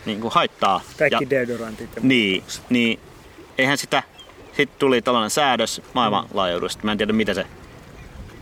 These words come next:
Speaker 1: mitkä se, miten se toteutettiin, tää säädös. Mut niinku
Speaker 2: Jep.
Speaker 1: haluttiin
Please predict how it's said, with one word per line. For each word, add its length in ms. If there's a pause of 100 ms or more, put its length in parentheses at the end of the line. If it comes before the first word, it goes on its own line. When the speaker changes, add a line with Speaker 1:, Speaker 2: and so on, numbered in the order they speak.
Speaker 1:
mitkä 260
se, 160 (160)
miten 300
se 60 (120)
toteutettiin, 720
tää 180
säädös. 340
Mut 180
niinku 280
Speaker 2:
Jep. 180 (420)
Speaker 1:
haluttiin 560